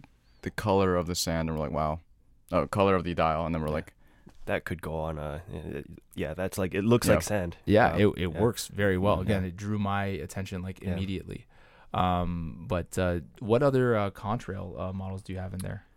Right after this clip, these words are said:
Speaker 3: Do you have a, the, a Laguna Sand model?
Speaker 2: No,
Speaker 3: Uh,
Speaker 2: unfortunately, it, it, uh, sold out, so we don't have
Speaker 3: Yeah.
Speaker 2: any left. Um, yeah,
Speaker 3: Much
Speaker 2: so
Speaker 3: to, much to my dismay.
Speaker 2: so that's
Speaker 3: Oh,
Speaker 2: the, uh,
Speaker 3: man.
Speaker 2: Infinity Blue.
Speaker 3: I tried to win this
Speaker 2: Yeah.
Speaker 3: one.
Speaker 2: So that one
Speaker 3: <laughs>
Speaker 2: and this one were the two new dials.
Speaker 3: Yeah.
Speaker 2: Yeah.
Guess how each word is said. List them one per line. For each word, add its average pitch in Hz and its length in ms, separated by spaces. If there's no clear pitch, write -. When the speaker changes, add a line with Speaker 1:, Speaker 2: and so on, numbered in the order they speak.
Speaker 3:
Do - 80
you 117 60
have 131 320
a, 131 320
the, 120 80
a 107 120
Laguna 104 280
Sand 101 360
model? 101 140
Speaker 2:
No, 127 200
Speaker 3:
Uh, 113 60
Speaker 2:
unfortunately, 113 760
it, - 180
it, 95 140
uh, 90 300
sold 117 300
out, 92 220
so - 60
we 98 60
don't 101 160
have 98 120
Speaker 3:
Yeah. 101 140
Speaker 2:
any 87 60
left. - 300
Um, 98 420
yeah, 101 80
Speaker 3:
Much - 220
Speaker 2:
so 127 220
Speaker 3:
to, - 40
much 143 240
to 123 80
my 110 200
dismay. 98 420
Speaker 2:
so 98 200
that's 107 300
Speaker 3:
Oh, - 40
Speaker 2:
the, 107 200
uh, 98 60
Speaker 3:
man. 85 80
Speaker 2:
Infinity 98 380
Blue. 92 380
Speaker 3:
I 139 80
tried 165 220
to 165 80
win 170 200
this 160 160
Speaker 2:
Yeah. 170 80
Speaker 3:
one. 143 320
Speaker 2:
So 151 100
that 131 240
one 160 180
Speaker 3:
<laughs> 151 40
Speaker 2:
and 139 120
this 113 160
one 110 120
were 104 100
the 95 100
two 101 180
new 92 140
dials. 80 400
Speaker 3:
Yeah. 101 320
Speaker 2:
Yeah. 95 160